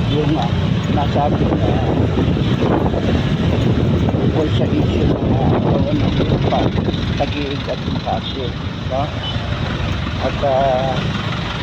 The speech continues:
kaya nga sabi ko, hindi naman yun ang pinag-uusapan dito. Ang, ah, concern ko lang, eh, yung, ah, nakarating sa programa ko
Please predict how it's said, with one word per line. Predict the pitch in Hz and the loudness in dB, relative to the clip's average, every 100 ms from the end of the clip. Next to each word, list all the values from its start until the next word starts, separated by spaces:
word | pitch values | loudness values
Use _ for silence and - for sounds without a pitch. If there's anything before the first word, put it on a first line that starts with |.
| - - - - - - - - - - - - - | -4 -4 -2 -2 -4 -4 -2 -2 -2 -2 0 0 2
kaya | 131 151 | 2 2
nga | 151 160 143 | 2 2 2
sabi | 160 - - | 2 2 2
ko, | - 151 - - - - - - - - - - - | 2 2 0 0 0 0 -2 -4 -2 0 0 0 2
hindi | 156 160 | 2 2
naman | 160 165 160 | 2 2 2
yun | 165 165 | 2 2
ang | 156 - | 2 2
pinag-uusapan | - - 156 143 - 156 - 165 | 2 2 2 2 2 2 2 2
dito. | 160 - - - - - - - - - - - | 2 2 2 4 4 4 4 2 2 2 2 2
Ang, | - - - | 2 2 2
ah, | - - 302 247 - - - - | 2 2 2 2 0 0 0 2
concern | - - - - - | 2 2 0 0 0
ko | - | 2
lang, | 190 160 165 - - - - - - - | 2 2 2 2 2 2 2 2 2 2
eh, | 151 | 2
yung, | - 170 - | 2 2 2
ah, | - - - - - - - | 2 2 2 0 -2 0 0
nakarating | - 156 165 - 160 | 0 2 2 2 2
sa | - | 0
programa | - 240 - 165 165 170 190 | 0 0 0 2 0 0 -2
ko | 147 | 0